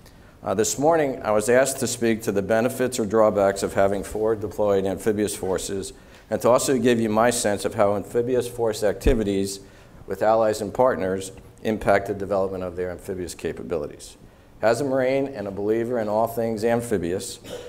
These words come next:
I can clearly state that there are no, that it, that there are only benefits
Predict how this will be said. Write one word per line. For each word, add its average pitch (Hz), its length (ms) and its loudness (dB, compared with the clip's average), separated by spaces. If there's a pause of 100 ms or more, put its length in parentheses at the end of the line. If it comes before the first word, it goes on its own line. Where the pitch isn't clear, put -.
(140)
I 95 120 4
can 101 240 -8
clearly 123 340 0
state 95 540 2
that 95 140 2
there 98 140 2
are 101 80 6
no, 123 480 4 (300)
that 107 120 4
it, 107 280 0
that 95 260 -4
there 101 140 -2
are 98 160 -2
only 127 280 -2
benefits 101 800 -2